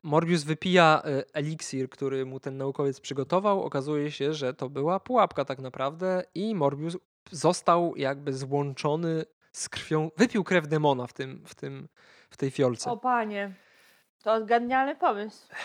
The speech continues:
Speaker 1: Więc zmienił się i właśnie chyba dzięki temu, tej miksturze, y, w Dzień był człowiekiem, odzyskał swoją ludzką formę i teraz był już rysowany inaczej. Miał już normalny nos, nie taki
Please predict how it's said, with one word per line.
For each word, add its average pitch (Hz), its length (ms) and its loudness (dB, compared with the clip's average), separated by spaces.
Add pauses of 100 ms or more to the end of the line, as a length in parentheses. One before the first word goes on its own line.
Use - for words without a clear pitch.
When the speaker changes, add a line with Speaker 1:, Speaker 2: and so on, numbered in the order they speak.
(220)
Speaker 1:
Więc 196 600 2
zmienił 151 1200 2
się 185 340 2 (420)
i 156 60 -6
właśnie 185 420 0 (100)
chyba 277 220 2
dzięki 240 280 0
temu, 185 480 0
tej 180 160 -2
miksturze, 165 720 2
y, 143 520 2
w 131 280 -10
Dzień 160 220 2
był 151 140 -2
człowiekiem, 170 640 -2 (240)
odzyskał 151 400 -6
swoją 147 360 -4
ludzką 147 320 -8
formę 175 440 0 (100)
i 180 260 -4 (1000)
teraz 185 260 2
był 185 160 0
już 175 120 0
rysowany 180 480 2
inaczej. 180 400 0
Miał 143 120 -2
już 156 140 -4
normalny 160 480 0
nos, 127 280 -2
nie 143 120 -2
taki 127 440 -8